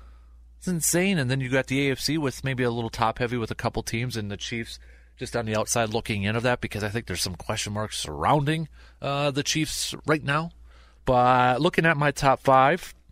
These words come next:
let's start off with number five and then go on to number one. Number five, I'm gonna go with the Seattle Seahawks. Russell Wilson, M V P candidate over there.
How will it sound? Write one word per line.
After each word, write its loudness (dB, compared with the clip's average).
let's -4
start 6
off 4
with 0
number 2
five 4
and 0
then 0
go 2
on -2
to -8
number -2
one. -4
Number 4
five, 8
I'm 0
gonna 0
go 4
with 0
the -4
Seattle 2
Seahawks. -2
Russell 0
Wilson, 0
M -4
V -2
P -4
candidate -2
over -2
there. 0